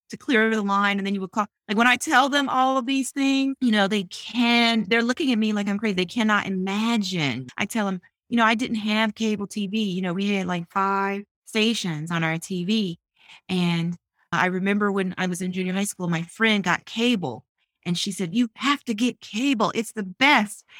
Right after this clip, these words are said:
And my parents wouldn't get cable. And I was so upset. I felt like I was the last person in the world to get cable. You know, they now have two hundred and fifty channels, or I don't know how many channels there are on cable. Like, they don't understand, like, having five channels, right? And, and then, of course, at nighttime, the channel would go off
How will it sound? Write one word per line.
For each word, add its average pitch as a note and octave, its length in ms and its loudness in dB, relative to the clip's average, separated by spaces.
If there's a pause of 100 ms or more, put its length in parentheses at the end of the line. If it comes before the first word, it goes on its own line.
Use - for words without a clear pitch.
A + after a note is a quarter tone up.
(160)
And G3+ 120 0
my G#3+ 120 4
parents A#3+ 420 2
wouldn't A3 220 -4
get A3 180 0
cable. A3 420 0
And F3+ 80 -2
I F3+ 60 2
was F3 160 -6
so A3 220 -2
upset. G#3 320 -4
I F3 80 0
felt F#3 180 0
like F#3 160 -2
I F#3 60 -2
was F3 100 -4
the F3 80 -2
last F#3 320 0
person G3 280 -4
in F3 40 -2
the F3 60 -2
world F#3 160 -2
to F3 80 -6
get F3 100 -6
cable. F3 340 -4
You A3 120 2
know, G#3 40 4
they A#3 140 4
now A#3+ 220 4
have A3 300 0
two C#4+ 220 2
hundred B3 360 2
and A3+ 120 -2
fifty A3+ 340 0
channels, F#3 460 0
or F3 280 -4
I G#3+ 80 0
don't A3+ 100 0
know G#3+ 80 2
how A3 140 2
many G3+ 180 -2
channels F#3 380 -2
there F3 100 0
are E3+ 220 2
on E3 80 -2
cable. D3+ 260 -2
Like, E3+ 200 -2
they A3+ 80 4
don't A#3 140 4
understand, G#3+ 460 0
like, F#3 140 0
having F3+ 360 -6
five F3+ 300 -2
channels, F3 560 -6
right? D3 400 0
And, G3 420 2
and A3 120 4
then, C4 160 4
of A#3+ 80 -2
course, A#3+ 260 0
at A3 140 -4
nighttime, A#3 640 -2
the G#3+ 80 -6
channel B3 340 0
would A3+ 140 -4
go B3 180 2
off B3 340 4